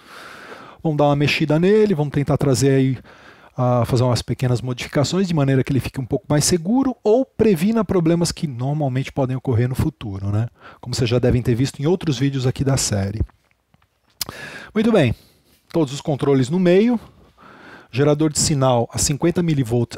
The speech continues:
R M S, monitorando numa carga, aqui num dummy load, passando pelo osciloscópio,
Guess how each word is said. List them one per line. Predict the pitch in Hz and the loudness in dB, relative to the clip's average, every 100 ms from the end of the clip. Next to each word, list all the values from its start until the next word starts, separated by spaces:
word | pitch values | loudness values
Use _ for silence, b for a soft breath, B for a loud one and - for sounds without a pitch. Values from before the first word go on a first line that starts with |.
| - | -2
R | 139 120 | 0 2
M | 120 113 | 2 2
S, | 131 165 - 202 190 _ _ B B B B - | 2 2 0 -4 -6 _ _ B B B B -8
monitorando | 131 135 147 127 127 | -4 -2 0 0 0
numa | 120 127 | -2 -4
carga, | - 156 170 180 180 - _ _ _ _ _ | 0 2 2 2 0 -2 _ _ _ _ _
aqui | 135 - | -16 -10
num | 120 113 | -8 -4
dummy | 113 117 | -2 2
load, | 120 139 185 185 196 b b b b b b | 2 4 2 0 -8 b b b b b b
passando | 156 - 131 123 | -2 0 -2 -2
pelo | 127 | -2
osciloscópio, | 135 - 147 151 - 143 151 185 - | -2 -4 -2 -4 -4 0 0 0 -6